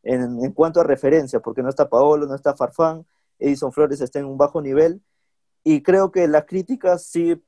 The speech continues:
pueden darse por partido, pero todavía no lo matemos, ¿no? Eh, nos ha dado muestras claras de que puede mejorar, de que puede crecer, y tiene el camino todavía un poco largo para, para seguir demostrando ese crecimiento y esa eficacia que nos ha demostrado.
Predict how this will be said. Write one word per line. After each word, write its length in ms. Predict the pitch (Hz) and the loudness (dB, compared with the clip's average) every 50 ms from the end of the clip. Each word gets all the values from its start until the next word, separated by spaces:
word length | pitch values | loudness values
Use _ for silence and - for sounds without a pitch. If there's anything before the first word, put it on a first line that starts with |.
| _ - | _ -4
pueden 300 | 160 170 170 165 156 151 | 0 0 2 2 2 0
darse 240 | 165 165 - - 160 | 0 -2 -2 -6 -6
por 200 | - 160 151 - | -4 -4 -4 -2
partido, 520 | 127 127 131 - 160 156 156 165 170 165 | -4 -6 -6 -6 -6 -4 -2 -2 -4 -4
pero 560 | - 143 120 120 120 120 113 110 104 101 98 _ _ _ _ - | -4 -4 -2 -2 0 0 0 -2 -2 -4 -8 _ _ _ _ -2
todavía 460 | 151 139 143 143 143 156 170 180 170 | 0 2 2 2 2 2 2 0 0
no 120 | 165 170 | 0 -2
lo 120 | 175 175 160 | -6 -6 -6
matemos, 460 | 139 127 - 151 131 113 104 123 127 | -8 -8 -6 -8 -8 -8 -10 -16 -14
¿no? 220 | 123 151 175 _ _ _ _ _ _ _ _ - | -14 -14 -14 _ _ _ _ _ _ _ _ -6
Eh, 180 | - 120 131 127 | -2 -2 -2 -2
nos 240 | 131 139 135 135 - | -2 -4 -4 0 2
ha 120 | 165 170 | 4 4
dado 680 | 175 175 175 175 175 170 165 160 147 135 127 120 117 117 | 4 4 4 2 2 2 2 2 0 -2 -2 -4 -8 -8
muestras 380 | 139 151 165 165 - 170 160 | -8 -6 -6 -6 -8 -10 -10
claras 280 | - - 160 156 170 156 | -6 -6 -4 -4 -4 -4
de 120 | 147 127 | -6 -8
que 100 | - 131 | -8 -10
puede 260 | 123 - 151 165 165 | -8 -4 -4 -4 -4
mejorar, 360 | 156 151 135 - 139 143 151 147 | -4 -8 -10 -8 -6 -6 -4 -4
de 100 | 147 139 | -6 -8
que 100 | - 123 | -8 -10
puede 300 | - 147 156 160 160 - | -4 -4 -4 -4 -4 -8
crecer, 420 | 127 123 - - 160 170 170 - _ _ _ _ _ _ _ _ _ _ _ _ _ - | -12 -10 -2 2 2 2 2 0 _ _ _ _ _ _ _ _ _ _ _ _ _ -2
y 460 | - 151 151 147 143 143 139 139 135 135 _ _ | 2 4 4 6 6 4 4 2 -2 -4 _ _
tiene 240 | - 170 165 165 165 | 0 2 2 2 2
el 80 | 170 156 | 0 2
camino 400 | - 151 143 147 156 156 160 151 | 2 0 0 0 -4 -4 -4 0
todavía 440 | 165 147 135 135 135 135 151 160 151 | 0 2 4 2 2 2 2 2 2
un 120 | 151 156 | 2 0
poco 280 | - 147 139 - 151 143 | -2 -4 -2 0 0 2
largo 360 | 151 156 156 151 147 160 156 | 2 2 2 2 0 -2 0
para, 560 | - 127 120 113 113 117 113 107 104 107 110 | 2 0 0 0 0 -2 -2 -2 -2 -2 -4
para 280 | - - 123 113 120 117 | -4 -4 -4 -4 -4 -4
seguir 360 | - 139 127 131 147 151 139 | -4 -6 -6 -2 -2 -2 -2
demostrando 560 | 160 151 139 131 127 - 160 151 151 151 151 | -4 -6 -6 -10 -8 -6 -6 -6 -2 -2 -2
ese 180 | 151 - 170 151 | -2 -2 -6 -8
crecimiento 680 | - 151 131 - - 135 135 156 165 165 160 - 165 | -4 -6 -6 -6 -8 -16 -10 -10 -10 -8 -6 -4 -4
y 120 | 147 151 | -2 -2
esa 140 | 160 - 175 | -4 -4 -6
eficacia 580 | 160 - 139 127 - 165 156 143 - - 101 - | -8 -8 -8 -2 0 2 2 2 0 -4 -10 -8
que 100 | - 120 | -8 -10
nos 180 | 113 113 - | -10 -6 -2
ha 60 | 135 | -2
demostrado. 560 | 127 131 120 113 110 _ - 123 110 - - | -2 -2 -4 -10 -14 _ -2 -2 -2 -2 -4